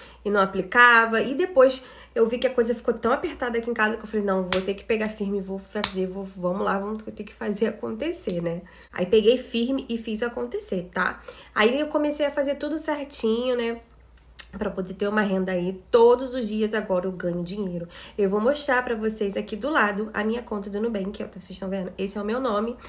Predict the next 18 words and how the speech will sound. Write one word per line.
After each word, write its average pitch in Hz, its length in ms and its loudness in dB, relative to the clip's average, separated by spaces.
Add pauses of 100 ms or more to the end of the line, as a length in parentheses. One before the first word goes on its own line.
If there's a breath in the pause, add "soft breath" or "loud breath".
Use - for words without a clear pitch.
(240 loud breath)
fiz 220 180 -4
uma 233 140 0
transferência 226 580 -2
ainda 220 160 0
agora, 214 480 0
tá? 196 300 -4 (360 loud breath)
É, 196 440 2 (160)
Carolina, 208 500 -2
vocês 214 160 -10
estão 196 160 -6
vendo 190 160 -4
ali, 185 140 -4
então. - 440 -8 (340)
É 196 80 -2
super 202 320 -6
confiável, 190 640 -2
tá, 180 240 -6
gente? 160 400 -8